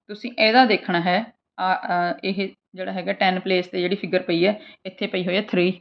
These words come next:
ਇਹ ਦੇਖਣਾ ਵੀ ਇਹ ਚੇਂਜ ਹੋਊਗਾ ਕਿ ਨਹੀਂ ਹੋਊਗਾ। ਮੂਹਰਲੇ ਚਾਰ ਦਾ ਕੁਛ ਨਹੀਂ ਕਰਨਾ, ਮੂਹਰਲਾ ਚਾਰ ਉਵੇਂ ਲਗਾ ਲੈਣਾ।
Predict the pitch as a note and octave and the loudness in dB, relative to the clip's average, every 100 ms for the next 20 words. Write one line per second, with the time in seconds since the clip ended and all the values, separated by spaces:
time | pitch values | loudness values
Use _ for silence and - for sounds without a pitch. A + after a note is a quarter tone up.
0 | _ _ _ - A#3+ A3 G#3 G3+ G3+ A3 | _ _ _ -10 -4 -4 -2 0 2 4
1 | B3+ B3+ G#3+ G#3 G#3 F3 F3 E3+ F#3+ F3+ | 4 4 4 4 4 4 2 0 -2 0
2 | F#3 E3 F3 F3+ - _ F#3+ G3 A#3+ C4 | -2 0 -2 -4 -18 _ -6 0 2 4
3 | A#3+ A3 A3+ A#3 A3+ B3+ A#3+ A3 A3+ G#3+ | 4 6 4 2 6 8 8 4 2 4
4 | G#3 A3+ A#3+ G#3+ G3+ G3 F3+ F3 E3+ E3 | 4 4 6 6 6 4 2 2 2 2
5 | E3+ F3 | 0 -4